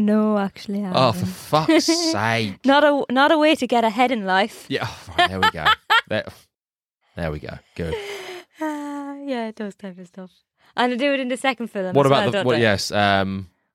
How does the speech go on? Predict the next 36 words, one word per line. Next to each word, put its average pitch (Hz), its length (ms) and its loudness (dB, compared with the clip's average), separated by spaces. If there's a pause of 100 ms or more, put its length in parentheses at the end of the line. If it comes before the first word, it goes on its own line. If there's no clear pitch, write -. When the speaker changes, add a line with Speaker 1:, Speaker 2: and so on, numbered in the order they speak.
Speaker 1:
What 196 160 -6
does 190 180 -14
it 185 80 -14
say? 185 80 -14
I 190 40 -18
can't 185 180 -16
remember. 180 340 -20 (680)
Speaker 2:
Oh, - 360 -18 (300)
oh, 143 340 4
for 139 180 -2
fuck's - 520 -4
sake. 101 560 0
May 190 80 2
I 220 60 4
just 202 120 -4
put 175 100 -4
the 135 120 -2
YouTube 180 380 0
video 85 340 -4
on 80 160 -6
just - 160 -10
quickly? 80 480 -6
Speaker 1:
Well, - 80 0
just 370 160 -2
put 392 140 2
it 381 100 2
on 453 280 4
then. 196 340 2 (640)
Speaker 2:
About 120 200 -2
heating 117 440 -2
up 107 360 -2
or, 87 320 -4 (1300)
oh, 113 160 4
he 131 160 4
was, 117 180 0
um, 101 360 0